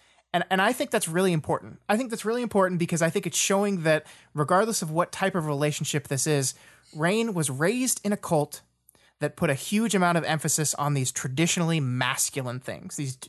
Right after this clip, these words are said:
I guess, Joe Rogan-y type things, right? And part of that emphasis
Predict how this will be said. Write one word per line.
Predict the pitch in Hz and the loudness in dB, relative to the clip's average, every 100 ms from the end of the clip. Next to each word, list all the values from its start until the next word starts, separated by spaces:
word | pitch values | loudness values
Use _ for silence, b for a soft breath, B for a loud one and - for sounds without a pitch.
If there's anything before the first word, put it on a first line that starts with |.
| - | -8
I | 143 | -6
guess, | 143 - | -6 -4
Joe | - 151 | 2 2
Rogan-y | 151 151 143 147 131 131 | 4 2 2 0 -2 -4
type | - 127 - | -2 -2 -2
things, | 107 - - | -6 -6 -8
right? | 123 135 - B B B - | -4 -4 -6 B B B -4
And | 143 | -4
part | - - 262 - | 0 2 2 4
of | 202 160 | 0 2
that | 165 165 | 2 2
emphasis | 180 190 160 - 127 - | 0 -2 -2 -4 -2 -4